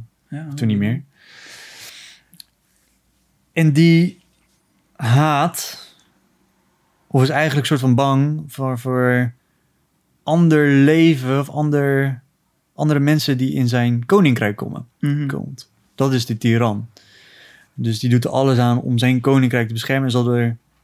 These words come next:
Speaker 2: alles aan doen om dat zijn koninkrijk, dus echt met, verbonden met het ego,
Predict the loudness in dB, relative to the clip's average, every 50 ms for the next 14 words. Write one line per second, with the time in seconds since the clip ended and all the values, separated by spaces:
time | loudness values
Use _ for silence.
0 | _ _ _ _ _ _ _ _ -2 0 0 2 2 2 2 2 2 2 2 2
1 | 2 2 2 0 -2 0 0 2 0 0 -2 -4 -10 -20 -20 _ _ _ _ _
2 | _ _ _ _ _ _ _ _ -8 -4 -2 0 0 2 2 4 4 4 2 2
3 | 0 0 0 0 0 -2 -4 -6 -6 -6 -8 -8 -12 -6 -2 0 0 0 0 -2
4 | -8 -12 -8 -6 -2 0 0 2 2 2 0 -2 -2 -2 0 0 0 0 -2 -2
5 | -4 -4 -4 -8